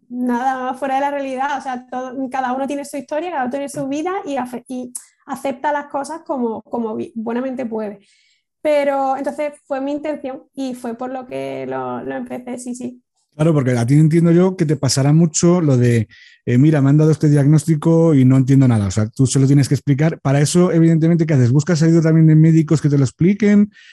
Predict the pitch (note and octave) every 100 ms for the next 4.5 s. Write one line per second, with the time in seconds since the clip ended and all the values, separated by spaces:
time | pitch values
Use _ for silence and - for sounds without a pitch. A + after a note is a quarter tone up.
0 | _ - C3 D3 C#3+ D3 D3+ D3+ D3 C#3
1 | D3 C#3+ C#3+ C#3+ C#3 C3+ C3 C#3+ C#3 C#3+
2 | C#3+ D3 C#3+ C3+ C3+ C3 C3 C3+ C#3 C3
3 | C3+ C3 C#3 C3+ C#3 B2 B2+ B2+ C3 -
4 | C3 B2+ A#2+ - -